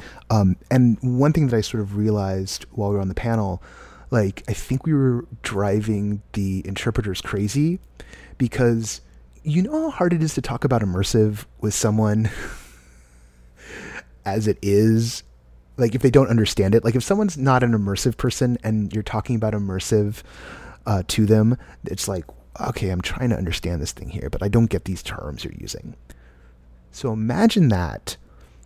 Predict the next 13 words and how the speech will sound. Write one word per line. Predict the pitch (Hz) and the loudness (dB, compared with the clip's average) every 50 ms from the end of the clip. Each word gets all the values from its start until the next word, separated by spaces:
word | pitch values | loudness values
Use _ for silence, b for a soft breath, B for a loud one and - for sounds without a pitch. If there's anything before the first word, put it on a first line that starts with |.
| b b b b b _ | b b b b b _
but | - 120 | -4 0
then | - 135 131 | 0 2 2
that | 127 139 156 - - | 2 0 0 -2 -4
poor | - - 160 147 | 0 4 4 4
person | 135 - - 131 - - 123 107 | 4 4 0 0 2 2 0 0
has | - 113 110 - | -2 -4 -4 -2
to | - | -2
then | 113 110 101 98 | -2 -2 -2 -4
translate | 101 - - - 123 120 123 123 123 127 135 139 143 147 151 143 135 - 123 110 107 117 104 98 98 95 87 - - - | -2 -4 -4 -4 -4 -2 0 0 2 2 2 2 2 4 2 2 0 0 -2 -2 2 2 2 4 2 0 -2 -4 -4 -2
into | - 120 117 110 120 123 | 2 2 2 4 4 4
another | 117 107 110 101 104 101 | 4 4 2 2 0 -2
language. | 95 78 - - 60 - - - - - - - - - - - - - - - - - - - - _ _ - - - - - - - - - - - - - B B B B B B B B B B B B B B - - | -2 -4 -6 -10 -10 -10 -10 -12 -10 -12 -14 -14 -16 -20 -20 -20 -20 -20 -20 -20 -20 -20 -20 -20 -20 _ _ -20 -20 -20 -20 -20 -20 -20 -20 -20 -20 -20 -20 -18 B B B B B B B B B B B B B B -20 -20
So | - - - - 151 131 123 123 120 117 113 110 | -14 -6 0 4 6 8 8 8 6 6 4 2